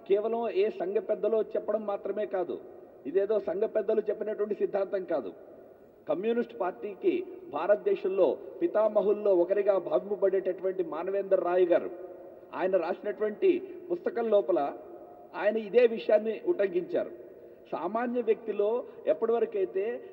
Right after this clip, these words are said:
దేశం పట్ల ప్రేమను మనం నిర్మాణం చేయలేమో, అప్పటి వరకు మరి దేశంలో మంచి మార్పుని తీసుకురావడం అసాధ్యం అని చెప్పి వారు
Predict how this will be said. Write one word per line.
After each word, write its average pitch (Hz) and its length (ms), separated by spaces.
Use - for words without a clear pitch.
దేశం 214 380
పట్ల 220 300
ప్రేమను 214 480
మనం 220 260
నిర్మాణం 202 420
చేయలేమో, 185 540
అప్పటి 226 280
వరకు 220 500
మరి 185 120
దేశంలో 214 480
మంచి 196 360
మార్పుని 202 540
తీసుకురావడం 196 680
అసాధ్యం 196 520
అని 190 140
చెప్పి 185 180
వారు 175 440